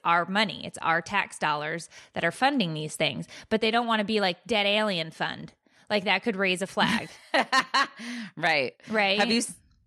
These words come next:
Speaker 2: have you seen some of the funny stuff people are saying about the aliens, like, on Twitter?
Speaker 1: No.
Speaker 2: I've got a couple of funny ones that I saved. Um,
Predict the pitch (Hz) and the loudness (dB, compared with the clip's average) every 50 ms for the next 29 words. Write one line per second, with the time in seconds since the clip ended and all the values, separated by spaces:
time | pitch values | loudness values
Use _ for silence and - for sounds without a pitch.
0 | _ _ _ - 190 190 214 190 202 214 220 214 - 220 220 226 226 233 - 220 | _ _ _ -2 0 0 2 2 2 2 2 2 2 0 2 2 2 0 0 -2
1 | 202 202 208 165 185 180 180 170 165 135 - - _ _ _ _ _ _ - - | 0 0 0 0 2 2 4 4 2 0 -2 -6 _ _ _ _ _ _ -18 -10
2 | - 170 165 160 160 165 - - - 156 147 151 - - 175 156 151 156 147 156 | -2 0 0 2 2 0 -2 0 2 2 2 2 0 0 -2 0 2 2 0 0
3 | 147 - 156 147 147 156 160 160 170 165 170 170 165 165 180 180 175 175 175 180 | 0 2 2 4 4 4 2 0 0 2 2 2 2 2 2 2 4 4 4 4
4 | 180 180 180 185 190 190 180 - - 127 139 139 156 147 151 147 - - 139 143 | 2 2 0 0 -2 -4 -6 -4 0 0 0 2 2 0 0 0 0 0 2 4
5 | 147 160 170 175 175 _ - 220 220 202 180 165 156 165 156 _ _ _ _ _ | 4 2 2 0 -4 _ -2 0 2 2 2 0 -2 -6 -12 _ _ _ _ _
6 | _ _ _ - - 156 175 170 196 202 185 165 139 160 170 190 160 160 156 139 | _ _ _ -4 0 0 2 2 2 2 4 4 2 2 0 0 2 2 0 2
7 | - 165 156 151 147 143 135 135 143 - 139 131 123 117 - - - 143 139 - | 2 2 2 2 2 0 -2 -2 -2 -2 0 2 2 2 0 -2 -2 -4 -2 -2
8 | 143 131 135 139 139 131 _ _ _ - - - - - - _ - - 175 170 | -2 -2 -2 -2 -4 -6 _ _ _ -20 -20 -20 -20 -20 -20 _ -4 0 2 4
9 | 156 147 143 135 120 107 - | 4 4 4 2 0 -2 -10